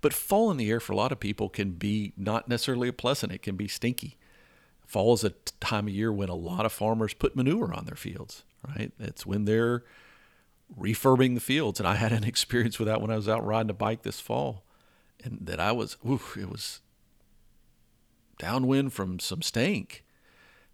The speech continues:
And I was reminded of that. And it just happened to be the way the airflow was that day and where I was riding.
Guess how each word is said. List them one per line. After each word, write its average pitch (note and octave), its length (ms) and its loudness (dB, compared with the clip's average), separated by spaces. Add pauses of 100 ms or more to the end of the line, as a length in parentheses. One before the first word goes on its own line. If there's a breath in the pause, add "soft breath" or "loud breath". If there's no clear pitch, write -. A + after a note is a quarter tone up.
(100)
And E2+ 640 -2
I D2+ 180 2
was G2+ 240 0
reminded A2 460 -2
of - 80 -10
that. - 360 -12
And E2+ 100 -6
it E2+ 100 -8
just D#2+ 200 -8
happened F#2 400 -4
to F#2+ 60 -2
be F#2+ 440 -4
the G#2 100 -8
way E2+ 200 -6
the - 120 -6
airflow G2+ 400 -2
was G2+ 260 0
that G#2+ 220 -4
day G#2 200 -4
and F#2 120 -4
where F#2+ 240 -2
I A2 80 0
was A2+ 220 -4
riding. B2 360 -4